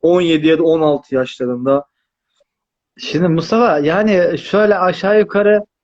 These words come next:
Speaker 2: demek ki bir altı yedi yıl öncesine gidersek senin bahsettiğin durumlar söz konusuydu. Yani daha erken yaşta insanlar, e, lise üç yılken, ne bileyim ortaokul,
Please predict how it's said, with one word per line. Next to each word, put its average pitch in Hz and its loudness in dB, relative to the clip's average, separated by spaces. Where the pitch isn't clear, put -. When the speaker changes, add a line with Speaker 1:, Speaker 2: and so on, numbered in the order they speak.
Speaker 2:
demek 196 0
ki 202 -2
bir 190 0
altı 175 -2
yedi 208 2
yıl 214 4
öncesine 214 0
gidersek 240 -4
senin 247 -4
bahsettiğin 233 -2
durumlar 190 -2
söz 151 -4
konusuydu. 120 -12
Yani 135 -6
daha 156 -4
erken 135 -2
yaşta 127 -8
insanlar, 156 -2
e, 143 2
lise 160 0
üç 165 -2
yılken, 139 -4
ne 160 -6
bileyim 131 -4
ortaokul, 147 -2